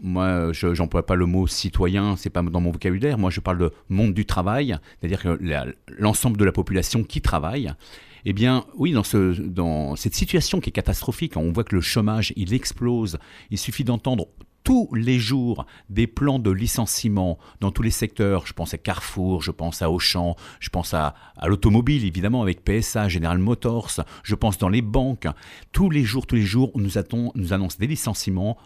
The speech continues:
voire des fermetures d'entreprises. Eh bien, un des programmes que Nathalie Arthaud a défendu dans les élections et qu'on continue justement à populariser, c'est qu'il faut absolument que l'on impose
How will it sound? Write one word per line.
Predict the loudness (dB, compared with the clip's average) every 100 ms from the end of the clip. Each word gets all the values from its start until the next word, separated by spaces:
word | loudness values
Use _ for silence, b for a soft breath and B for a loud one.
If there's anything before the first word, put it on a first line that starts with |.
| -12
voire | -8 0 4 4 4 -2 -6 _
des | -8
fermetures | -4 -2 -2 -2
d'entreprises. | -4 -4 -6 -6 -6 -8 -10 B B B
Eh | -4
bien, | 0 0 -2 _ _ _ _ -2
un | 0
des | 2
programmes | 0 0 0 0 -2 -2
que | 0
Nathalie | 0 0 -2 -2
Arthaud | -2 -2
a | -2
défendu | -2 -2 -2
dans | 0
les | -2 -2
élections | -4 -4 -4 -4 -4 -8
et | -8
qu'on | -4 -6
continue | -2 -4 -2 0 0
justement | 0 0 -2
à | -2
populariser, | 0 0 0 -2 -2 -2 -2 -4 -4 B B
c'est | -8 -4
qu'il | -2 -2 -2
faut | -2 -2
absolument | -2 -2 0 2 2 0 0 0 -2 -8 b b b -2
que | 2 2 0
l'on | 0 2 2
impose | 0 2 2 2 -2 -4